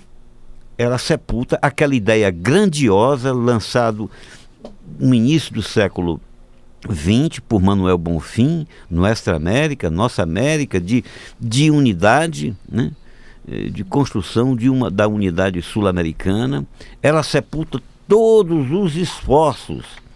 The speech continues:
empreendidos ao longo de décadas, não só pelos governos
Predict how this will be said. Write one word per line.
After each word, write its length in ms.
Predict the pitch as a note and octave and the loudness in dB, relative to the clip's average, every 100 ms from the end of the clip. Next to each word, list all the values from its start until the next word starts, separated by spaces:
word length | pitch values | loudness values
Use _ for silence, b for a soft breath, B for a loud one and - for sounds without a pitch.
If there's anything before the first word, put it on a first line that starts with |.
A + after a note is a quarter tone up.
| - | -4
empreendidos 920 | B2 C3 C#3+ B2+ F2+ E2+ C3+ A#2+ G#2 | -4 0 0 0 -2 -2 -2 -2 -2
ao 120 | A#2+ | -2
longo 360 | F2+ G#2 C#3 B2+ | 0 -2 -2 -2
de 120 | A#2 | -4
décadas, 800 | F2 E2+ C#3 D#3 G2+ C#2 A1 - B B B B | -2 2 2 2 -4 -6 -10 -14 B B B B
não 360 | G#2+ C3 F3 E3+ | 0 2 2 0
só 300 | - C3+ C#3+ | 0 0 0
pelos 340 | - B2 G2+ | -2 -4 -4
governos 760 | F2+ E2 E2 A#2+ G#2+ F2+ - | -2 -2 0 0 -2 -6 -12